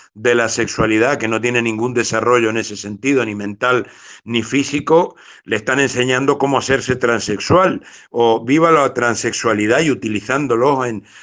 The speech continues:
bueno, bueno, es un, una cosa aberrante. Entonces, bueno, serán los padres, serán los maestros, eh, habrá, habréis visto ya en la Constitución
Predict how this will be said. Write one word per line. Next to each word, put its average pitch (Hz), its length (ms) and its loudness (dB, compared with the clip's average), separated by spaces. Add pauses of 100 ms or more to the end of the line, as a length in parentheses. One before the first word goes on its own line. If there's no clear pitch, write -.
bueno, 120 160 -2
bueno, 107 280 -2
es 107 140 -10
un, 139 260 -8
una 131 200 -2
cosa 139 400 -2
aberrante. 110 880 -2 (720)
Entonces, 127 480 0
bueno, 113 200 -2
serán 117 540 -4
los 101 240 -4
padres, 123 680 0
serán 104 360 -2
los 98 120 -2
maestros, 117 800 -2 (540)
eh, 101 460 -2 (120)
habrá, 104 380 0
habréis 110 380 0
visto 113 300 -2
ya 110 140 2
en 113 80 -2
la 110 100 0
Constitución 110 800 -2